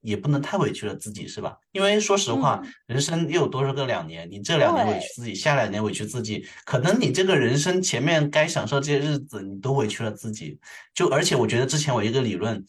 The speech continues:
Speaker 1: 好像是在哪一个播客听的，还是三十六课的文章讲的，我觉得讲得挺好的。就因为揽月的推荐，我最近也经常在看三十六课，好吗？这边打个软广。<laughs> 就讲说人的这些行为方式会形成习惯的。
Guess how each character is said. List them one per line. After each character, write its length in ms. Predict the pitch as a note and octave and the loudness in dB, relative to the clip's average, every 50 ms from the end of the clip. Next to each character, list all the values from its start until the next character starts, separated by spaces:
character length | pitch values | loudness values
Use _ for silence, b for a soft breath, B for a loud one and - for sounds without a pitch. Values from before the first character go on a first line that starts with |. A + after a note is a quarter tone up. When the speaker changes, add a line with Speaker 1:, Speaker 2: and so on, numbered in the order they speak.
| b b b b | b b b b
Speaker 1:
好 100 | - G#2+ | -2 0
像 100 | A#2 D#3 | 0 0
是 520 | E3+ F3 F#3 F3 D3+ B2 A2 G2 F#2+ - - _ _ _ _ _ _ _ - | 0 0 0 0 0 0 0 -2 -6 -10 -16 _ _ _ _ _ _ _ -2
在 120 | D#3+ C3 | 0 0
哪 260 | A2+ G2+ E2+ D#2+ D2+ | 0 0 -4 -4 -6
一 60 | D#2+ | -8
个 380 | - - C#3+ C3 G#2+ F#2+ F2 E2+ | -6 -4 -2 -2 -2 -2 -4 -8
播 180 | E2+ - C#3 C3 | -6 -4 -4 -2
客 140 | - C3+ | -2 -2
听 160 | - - C#3+ C3+ | -4 -4 -4 -4
的， 80 | G#2+ | -4
还 80 | F2 G2 | -4 -6
是 80 | B2+ | -6
三 200 | - - C3 C3 | -4 -2 -2 -2
十 80 | B2+ B2+ | -2 -4
六 160 | C3+ D#3 C#3+ | -4 -4 -4
课 140 | - - G2+ | -4 -4 -4
的 80 | G2 E2+ | -4 -4
文 160 | - - D#2+ | -6 -6 -6
章 160 | G2+ G#2+ A2+ | -6 -6 -6
讲 140 | - - D#2+ | -6 -6 -8
的， 60 | E2 | -8
我 80 | D#2+ D2 | -8 -8
觉 80 | E2+ G#2 | -6 -4
得 60 | G#2+ | -4
讲 180 | G2+ F#2 G2+ | -4 -4 -6
得 80 | G#2+ - | -6 -8
挺 180 | - - B2+ B2+ | -8 -8 -6 -4
好 180 | C3 B2+ - | -4 -4 -4
的。 160 | - - - b b b b b b b b _ _ | -4 -8 -12 b b b b b b b b _ _
就 120 | - C3+ | -2 0
因 120 | B2+ C#3 D3 | 2 4 4
为 160 | C#3+ C#3+ C#3+ | 4 4 4
揽 200 | C3 A#2 F#2+ A2 | 2 2 0 0
月 80 | B2+ B2 | 0 -2
的 60 | A2+ | -2
推 180 | - - A#2+ A#2 | -2 -4 -4 -4
荐， 180 | C3 B2+ G#2+ | -4 -4 -2
我 140 | G2+ F#2 F#2 | -2 -4 -4
最 180 | - - C3+ A#2+ | -6 -6 -8 -6
近 200 | A2+ A#2+ A2+ G#2+ - - - | -4 -4 -6 -6 -8 -12 -12
也 180 | - G#2 G2+ F#2+ | -6 -4 -4 -4
经 160 | - C3 B2+ | -2 -4 -4
常 140 | A2 F#2+ G2 | -4 -4 -4
在 80 | A2 | -2
看 180 | - - A2+ - | -2 -2 -4 -2
三 160 | - B2 A#2 | -2 -2 -2
十 100 | - G#2+ | -2 -2
六 160 | A#2+ A#2+ A#2 | -2 -2 -2
课， 220 | A#2 - D#3+ - - | -2 0 0 0 2
好 140 | - A2 | 2 0
吗？ 140 | G2+ G#2+ A2 | 0 0 0
这 100 | A2+ C#3+ | 2 0
边 180 | D3 - D#3+ D3+ | 2 2 2 2
打 140 | - A3 C#4 | 2 4 4
个 100 | E4+ E4 | 4 6
软 260 | D4 E4 E4 - - | 8 8 6 6 4
广。 160 | - B3+ G#3 - E3 E3+ E3+ - - F#3+ F3+ - - A3+ A#3 - - - - | 2 2 2 4 4 4 4 4 2 2 2 4 6 8 8 8 10 8 8
<laughs> 800 | - - A4 A#4+ - - - - - - - - - C#5 D#5 - | 6 6 6 4 6 6 6 6 6 4 4 2 0 0 0 2
就 120 | A#4 - | 0 0
讲 260 | - - - - B2 A#2+ | 2 2 0 0 -2 -4
说 320 | - F#3+ F3+ F3+ F#3+ F#3+ B B B B B B _ | -6 -2 0 0 0 0 B B B B B B _
人 220 | - A#2 C3 E3 G3 | -12 -12 -10 -8 -6
的 120 | G#3 G3 | -8 -8
这 160 | F#3+ G#3 G#3 | -6 -6 -6
些 180 | G3+ - G3+ F#3 | -6 -6 -6 -6
行 200 | F#3 - C#3 C3+ | -6 -6 -6 -6
为 80 | C#3 | -6
方 220 | C#3+ D3 E3+ F3 F#3 | -6 -6 -6 -6 -6
式 140 | F#3 F#3 E3 | -8 -8 -10
会 180 | - - E3 | -8 -8 -8
形 200 | D3+ - B2 A#2 | -8 -8 -10 -10
成 140 | - A#2 A#2+ | -10 -10 -8
习 220 | A#2 - - - | -6 -6 -6 -8
惯 280 | - D3+ A#2 A2 G2+ F#2+ | -6 -4 -4 -4 -4 -4
的。 160 | E2+ - - | -8 -10 -12